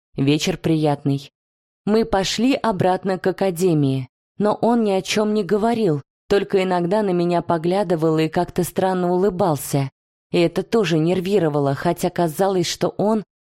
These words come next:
спокойнее, чем прежде, словно его перестало тянуть к той,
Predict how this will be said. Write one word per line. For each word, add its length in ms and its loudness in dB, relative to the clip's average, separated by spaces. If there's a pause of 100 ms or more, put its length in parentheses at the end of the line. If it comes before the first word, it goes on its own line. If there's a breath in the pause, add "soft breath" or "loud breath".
(140)
спокойнее, 720 0
чем 280 -2
прежде, 560 0 (400)
словно 380 0
его 220 2
перестало 600 0
тянуть 440 -2
к 100 -14
той, 380 0